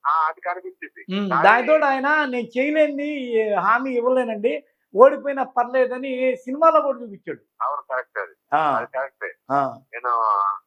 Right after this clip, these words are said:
Speaker 1: అలా, అలా చేయడం జరిగేది.
Speaker 2: మ్మ్.
Speaker 1: నేనైతే అది ఒప్పుకోనండి. ఎందుకంటే
Speaker 2: మ్మ్.
Speaker 1: ఎవరో తండ్రి జరిగింది కదా అని కొడుకు జరుగుతుంది, కొడుకు జరిగింది కదా అని మనవడు జరుగుతుంది.
Speaker 2: ఆ, ఒక పెద్ద ఆయన, ఆయన
Speaker 1: కానీ
Speaker 2: రెండోసారి గెలవకపోతేనే నయమైంది.
Speaker 1: ఆ.
Speaker 2: ఆ, తండ్రి చూడు రెండోసారి గెలిచి వాళ్ళ ఇంటికి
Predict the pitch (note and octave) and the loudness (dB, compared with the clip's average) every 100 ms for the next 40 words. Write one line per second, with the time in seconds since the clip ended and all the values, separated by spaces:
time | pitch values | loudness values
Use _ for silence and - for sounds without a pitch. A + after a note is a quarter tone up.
0 | _ _ - G#2 B2 C#3+ B2 B2+ C#3 C3+ | _ _ -4 -2 0 0 0 -2 -4 -8
1 | C3+ D3 C#3 A#2+ G#2+ G#2 - _ - B2 | -10 -10 -14 -14 -14 -16 -20 _ -8 -4
2 | D3+ D#3+ D#3+ F3+ D#3+ - - E3 C#3+ A#2 | -2 -4 -6 -10 -10 -12 -8 -6 -6 -8
3 | G#2+ - D3+ - C3+ A2 C#3 - E3+ D#3 | -12 -8 -8 -8 -8 -6 -8 -12 -16 -16
4 | C3 G2+ B2 D3+ E3 C#3 C#3 D#3 D3 C#3+ | -8 -4 -4 -4 -6 -6 -8 -10 -8 -8
5 | C#3+ C#3 C3+ C3+ C3 B2+ B2+ B2+ - A#2+ | -10 -10 -4 -2 0 -2 -6 -8 -10 -12
6 | - B2 A#2+ A#2+ - A2+ A2+ B2 A#2+ B2+ | -12 -12 -12 -12 -14 -14 -12 -12 -12 -10
7 | B2+ B2 A#2+ A#2+ A#2+ A#2+ A#2 A2+ A2 A#2+ | -10 -10 -8 -4 -4 -4 -2 0 2 0
8 | A#2+ A#2 A#2 A#2 A2+ A#2+ D3+ E3+ E3+ E3 | -4 -10 -14 -12 -8 -2 2 2 0 -2
9 | D#3+ F3 F3+ F3 F3 E3+ E3 E3+ E3+ F3 | -2 0 0 0 -2 -2 -2 -2 0 0
10 | F3 E3+ E3 D#3+ E3 E3+ E3 D#3+ E3+ E3+ | 0 0 0 0 0 0 0 0 -2 -2
11 | F3 F3 F3 D#3+ E3+ E3+ D3+ D3+ G3 B2 | -4 -6 -4 -4 -2 -2 -2 0 0 0
12 | A2+ F#2 - - E3 E3 D#3+ F#3 F#3 F3+ | -2 -4 -8 -4 0 0 0 -2 -2 -2
13 | F#3 F#3 G3+ F#3+ G3+ F#3 E3+ F3 F3 E3+ | 0 0 0 -2 -2 0 -2 -2 -2 -2
14 | E3 E3+ F3 | -2 -8 -8